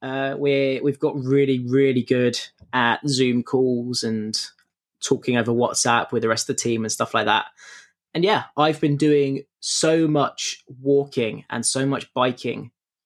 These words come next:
Like, normally I'd maybe do it just at the weekend, but I think because now I only have my, my government mandated hour of the outside, I'm now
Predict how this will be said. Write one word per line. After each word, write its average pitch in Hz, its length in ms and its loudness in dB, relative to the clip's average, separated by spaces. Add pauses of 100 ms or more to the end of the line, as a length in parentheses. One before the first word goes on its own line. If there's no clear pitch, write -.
Like, 117 280 -2
normally 151 400 4
I'd 135 140 2
maybe 131 220 2
do 131 180 0
it 117 140 0
just - 180 -4
at 127 60 -8
the 127 60 -4
weekend, 160 520 -2
but 131 60 -4
I 123 40 -2
think 135 220 -2
because 139 240 -2
now 143 360 2
I 131 160 2
only 131 180 0
have 123 260 0
my, 120 420 -2 (460)
my 120 220 0 (100)
government 131 400 0
mandated 131 600 0
hour 123 400 2
of - 240 -8 (160)
the 117 200 0
outside, 107 640 0 (460)
I'm 120 120 0
now 120 320 2